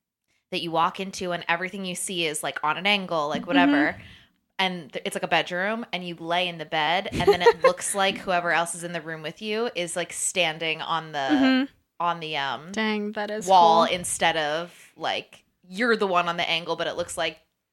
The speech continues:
Speaker 1: the person in the room with you is the one on the
Speaker 2: Yeah,
Speaker 1: angle.
Speaker 2: no, that, that is cool. That would, that would trip me the fuck up. I'd be like, "Oh my God." <laughs>
Speaker 1: Oh,
Speaker 2: But
Speaker 1: it's
Speaker 2: no,
Speaker 1: one of my
Speaker 2: I
Speaker 1: favorite
Speaker 2: don't, yeah,
Speaker 1: parts.
Speaker 2: no, we didn't go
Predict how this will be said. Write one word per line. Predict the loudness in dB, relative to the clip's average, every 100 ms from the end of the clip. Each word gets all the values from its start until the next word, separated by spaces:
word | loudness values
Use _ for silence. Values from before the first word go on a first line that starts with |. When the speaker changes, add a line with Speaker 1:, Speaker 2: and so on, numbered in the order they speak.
| -20
Speaker 1:
the |
person | -10 -8 -6 -8 -12 -12 -18
in | -14
the | -10
room | -10 -8
with | -10 -10
you | -10 -8
is | -8 -8
the | -2
one |
on | 2
the |
Speaker 2:
Yeah, | 4 6 4
Speaker 1:
angle. | 2 -2
Speaker 2:
no, | 0 2 2
that, | 2 2 0
that | -6 -6
is | -6 -8 -8
cool. | -8 -4
That | 0
would, | 0 -4 -6
that | -2 0
would | -2
trip | -6 -6
me | -6
the | -6
fuck | -6 -6 -2
up. | -2 -2
I'd | -4 -2
be |
like, | -4 -2
"Oh | -2 -2
my | -4 -6
God." | -4 0 0
<laughs> | 0
Speaker 1:
Oh, | -2 -4 -6
Speaker 2:
But | -6 -2
Speaker 1:
it's | 2
Speaker 2:
no, |
Speaker 1:
one | 4
of | 4
my | 8
Speaker 2:
I |
Speaker 1:
favorite | 8 8
Speaker 2:
don't, | 4
yeah, | 4 4
Speaker 1:
parts. | 4 0
Speaker 2:
no, | 0 0
we | 0
didn't | -2 -2 0
go | 2 2 0 -4